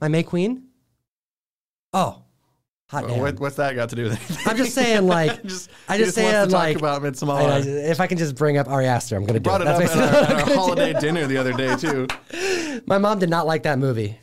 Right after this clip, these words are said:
Speaker 2: I was
Speaker 1: And
Speaker 2: on the very other end of the table. There's a long
Speaker 1: Ah,
Speaker 2: table,
Speaker 1: Ryan's
Speaker 2: and
Speaker 1: like, "I'm hearing Tom talk about Hereditary,"
Speaker 2: I
Speaker 1: and
Speaker 2: hear
Speaker 1: he's like,
Speaker 2: Tom,
Speaker 1: gets
Speaker 2: like,
Speaker 1: up, walks to the other end. "What are we talking about?"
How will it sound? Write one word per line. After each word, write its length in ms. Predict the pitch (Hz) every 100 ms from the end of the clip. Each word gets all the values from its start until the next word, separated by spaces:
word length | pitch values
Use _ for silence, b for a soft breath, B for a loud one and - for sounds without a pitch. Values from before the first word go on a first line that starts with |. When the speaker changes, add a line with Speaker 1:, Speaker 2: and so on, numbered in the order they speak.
| -
Speaker 2:
I 140 | 262
was 120 | 269
Speaker 1:
And 60 | 208
Speaker 2:
on 60 |
the 80 | 175
very 380 | 131 139 220 214
other 200 | 180 208
end 220 | 175 175 170
of 80 |
the 80 | 151
table. 260 | 160 147 110
There's 140 | 139
a 80 | 196
long 300 | 190 190 196
Speaker 1:
Ah, 500 | 392 381 381 370 349
Speaker 2:
table, 60 | 302 190
Speaker 1:
Ryan's 320 | 202 220 214
Speaker 2:
and 60 |
Speaker 1:
like, 260 | 214 190 -
"I'm 100 | 180
hearing 380 | 123 214 220 196
Tom 200 | 196 190
talk 200 | 190 190
about 220 | 185 165
Hereditary," 540 | 151 156 170 170 151 143
Speaker 2:
I 40 |
Speaker 1:
and 60 | 139
Speaker 2:
hear 100 | 165
Speaker 1:
he's 100 | 156
like, 100 | 156
Speaker 2:
Tom, 220 | 151 151
Speaker 1:
gets 260 | 143 123 123
Speaker 2:
like, 80 | 151
Speaker 1:
up, 220 | 160 -
walks 260 | 139 147 -
to 60 |
the 120 | 151
other 160 | 147 143
end. 240 | 143 147 143
"What 120 | 147
are 40 |
we 60 | 226
talking 220 | 277 262
about?" 220 | 143 98